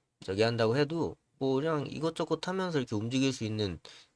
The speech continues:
음, 그런 부분들이 좀 마련이 돼가지고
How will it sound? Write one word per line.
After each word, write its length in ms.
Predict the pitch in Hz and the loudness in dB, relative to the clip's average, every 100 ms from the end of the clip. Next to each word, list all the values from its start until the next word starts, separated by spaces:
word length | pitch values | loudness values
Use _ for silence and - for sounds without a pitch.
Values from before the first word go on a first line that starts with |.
| _ - | _ -8
음, 300 | 92 82 80 | -6 -6 -10
그런 360 | - 131 131 113 | -2 0 0 -2
부분들이 460 | 104 101 110 101 95 | -6 -6 -6 -4 -6
좀 200 | 98 87 | -6 -6
마련이 340 | 82 98 95 | -4 -4 -6
돼가지고 600 | 90 87 87 - 92 82 | -6 -6 -8 -10 -12 -12